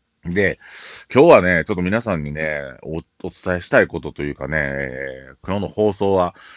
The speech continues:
皆さんにとっては本当に恐怖の放送になるかもしれません。もしこの事実を知ってしまうと、えー、皆さんの人生というものが、えー、とにかくね、えー、怖いなというかね、えー、そういうことを知ったことによって、まあ、前向き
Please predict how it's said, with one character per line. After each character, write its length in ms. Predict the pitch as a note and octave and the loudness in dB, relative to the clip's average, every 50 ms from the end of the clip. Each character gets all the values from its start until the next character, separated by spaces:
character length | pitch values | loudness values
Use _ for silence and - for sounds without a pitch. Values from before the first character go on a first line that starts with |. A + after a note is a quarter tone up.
| - - | -10 -2
皆 140 | F#2+ G#2+ A#2 | 0 0 2
さ 140 | A2 G#2+ F2 | 2 0 -2
ん 20 | |
に 80 | E2 C#2+ | -2 -2
と 80 | E2 | -6
っ 60 | D#2 | -8
て 100 | - D#2 | -6 -6
は 60 | D2 C#2 | -6 -6
本 220 | E2 G#2+ C#3+ C#3 | -6 -8 -6 -4
当 80 | C#3 C3+ | -4 -4
に 100 | C3 - | -4 -2
恐 300 | - - B3+ A#3 E3 A2 | 2 4 6 6 6 4
怖 100 | G2+ F2 | 2 -4
の 80 | D2 | -4
放 220 | - - F2 E2+ D#2 | -2 -2 -2 -2 -2
送 180 | - E2 D#2+ | -2 -4 -4
に 120 | D#2+ D2+ C2+ | -4 -4 -4
な 120 | C2+ D2 | -4 -4
る 80 | D2+ D2 | -4 -4
か 100 | D2 C#2+ | -8 -10
も 60 | C#2 | -10
し 120 | - C#2 | -8 -8
れ 80 | D2 C#2+ | -8 -8
ま 120 | C2+ C2 | -8 -8
せ 120 | - C2+ B1+ | -10 -12 -12
ん。 60 | A1+ | -10
も 140 | C#2+ F#2+ F2+ | -8 -10 -10
し 100 | - - | -10 -8
こ 140 | - C3 | -6 -4
の 160 | C3+ C3 B2+ A#2+ | -4 -4 -4 -4
事 140 | B2+ C#3+ | -4 -6
実 220 | C3+ A2 - F2+ F2 | -6 -6 -6 -6 -6
を 60 | D#2 | -6
知 120 | - - | -8 -10
っ 40 | - | -12
て 100 | - E2 | -10 -10
し 140 | D#2 - F#2+ | -8 -4 -2
ま 160 | G2+ F#2+ F2+ | -2 0 -2
う 80 | F2+ F2 | -2 -2
と、 220 | F#2+ F2+ E2 - - - - - - - - | -2 -2 -2 -2 -6 -12 -20 -20 -14 -8 -4
え 140 | E2+ E2 | -4 -2
ー、 40 | D#2+ | -2
皆 160 | D#2 E2+ F#2+ | -2 -4 -4
さ 140 | G2 - F2+ | -4 -4 -6
ん 40 | D2+ | -8
の 120 | D2 C#2+ C2+ - - | -8 -10 -14 -14 -10
人 200 | F2 G2 G2+ F2+ | -6 -4 -4 -4
生 220 | - - D#2 D2 - | -2 -4 -4 -4 -4
と 100 | D2 C#2+ | -6 -6
い 160 | D2+ D#2+ E2 | -4 -2 -4
う 80 | D#2 | -4
も 120 | D2+ D#2+ D#2 | -4 -6 -6
の 140 | D2 C#2 C2 | -8 -8 -8
が、 300 | B1+ C2+ C#2 C2+ - _ - - - - - _ | -6 -6 -6 -6 -8 _ -18 -20 -20 -20 -12 _
え 440 | D#2 D#2+ D#2+ D#2 D2 D2 C#2+ C#2 C#2 | -6 -4 -4 -4 -4 -6 -6 -8 -8
ー、 20 | - | -8
と 80 | E2+ | -6
に 80 | F2 D2+ | -6 -6
か 80 | D2 | -8
く 100 | B1+ C#2 | -10 -10
ね、 300 | C2 D2 D2+ D2+ C2+ B1+ - _ _ - | -8 -6 -6 -6 -6 -8 -12 _ _ -14
え 120 | C2+ C2 | -14 -14
ー、 40 | - | -12
怖 280 | - - G#2+ F#2+ F#2 | -6 -2 -2 -2 -2
い 40 | F2 | -2
な 180 | C#2+ C2 C2+ C2+ | -6 -8 -12 -12
と 120 | C2 D#2 | -8 -6
い 80 | D2+ D2+ | -6 -6
う 80 | C#2+ | -6
か 160 | - C2+ C2 C2 | -6 -8 -10 -8
ね、 60 | C#2+ | -8
え 320 | C#2+ C2 B1 C2+ C#2 C2+ C2+ | -8 -8 -8 -8 -10 -10 -10
ー、 40 | - | -12
そ 240 | - G#2+ A#2 A#2+ B2+ | -12 -10 -8 -6 -6
う 40 | |
い 100 | B2+ B2+ B2+ | -4 -4 -6
う 100 | B2+ A#2+ | -6 -6
こ 140 | - C3 - | -6 -8 -6
と 120 | - F#2+ | -4 -6
を 60 | F2 | -6
知 160 | - - - | -6 -10 -16
っ 20 | - | -20
た 220 | - - G#2 F#2+ | -10 -6 -6 -6
こ 100 | - G#2 | -6 -6
と 120 | F2+ G2+ F2+ | -8 -6 -6
に 100 | F2+ F#2+ | -6 -6
よ 80 | G2+ | -8
っ 40 | F#2 | -10
て、 240 | - - F2+ F2+ F2 | -10 -6 -6 -4 -4
ま 120 | G#2+ A2 | -4 -6
あ、 60 | F#2 - - - - - - | -8 -8 -12 -20 -20 -10 -6
前 220 | F2+ F#2+ G2+ G#2 | -4 -2 0 0
向 100 | A2 A2+ | 0 -2
き 120 | F#2 - | -2 0